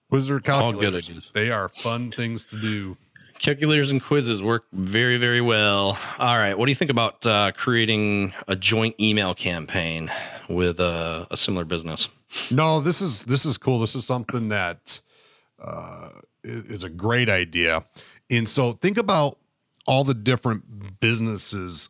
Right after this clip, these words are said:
Speaker 1: out there that maybe aren't direct competitors to you, but complement what you do.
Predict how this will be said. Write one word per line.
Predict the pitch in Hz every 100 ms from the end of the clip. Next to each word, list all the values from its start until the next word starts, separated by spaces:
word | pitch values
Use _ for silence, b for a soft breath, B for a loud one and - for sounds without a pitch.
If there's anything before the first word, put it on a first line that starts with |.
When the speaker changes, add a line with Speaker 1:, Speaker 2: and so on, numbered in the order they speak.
| -
Speaker 1:
out | 101 95 -
there | 95 90 92 -
that | 107 101 95 92 - _ _ _
maybe | 139 131 143 -
aren't | 107 113 -
direct | 98 104 -
competitors | - - 104 123 135 -
to | 143
you, | 147 143
but | -
complement | - - 123 120 127 123 110
what | 98 107
you | 92 87
do. | 78 98 107 98 80